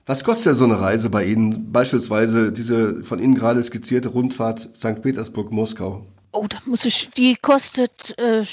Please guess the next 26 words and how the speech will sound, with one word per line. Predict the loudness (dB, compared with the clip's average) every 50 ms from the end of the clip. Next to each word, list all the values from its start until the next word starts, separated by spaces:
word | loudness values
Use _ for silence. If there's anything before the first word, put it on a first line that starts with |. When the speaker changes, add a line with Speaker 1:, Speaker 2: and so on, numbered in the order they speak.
| -12 -14 -18 _
Speaker 2:
Moment, | -10 -8 -6 -4 -4 -6 -6 -6
das | -10 -8 -8
muss | -8 -6 -6
ich | -4 -4
jetzt | -4 -6 -4 -4
nachgucken. | -2 0 -2 -2 0 -2 -2 -2 -2 -6 -10 -10 -12 -12 -18 -18 -20 _ _ _ -14 _
Ich | -10 -6 _
kann | 2 4 4
Ihnen | 4 2 2
genau | 2 4 4 4 4 4
sagen, | 4 4 4 4 2 2
was | 0 -2 -2 -2
Sie, | -6 -4
<laughs> | -2
äh, | -2 -4 -4 -4 _
was | -8 -8 -8 -14 _
man, | -10 -12 _ _ _ _ _ _ _ _ -14 -12 -12 -12 -12 _ -20 -20 _ -20 -20 -20 -20 _
zum | -2 -2 4 6
Beispiel | 4 4 4 2 -4 -6 -4 0
eine | 0 2 2 2 -2
Tour | 0 0 0 2
Moskau-Wolga, | 4 2 2 2 0 -2 -2 0 2 2 2 2 2 0 0
Goldener | 2 2 2 2 2 0 -2 -2 -2 0 0
Ring | 0 -2 0 -4
im | -6 -6 -6 -4
August, | -2 -2 -2 -2 -2 0 0 0 0 0 -2 -10 -16 -18 -20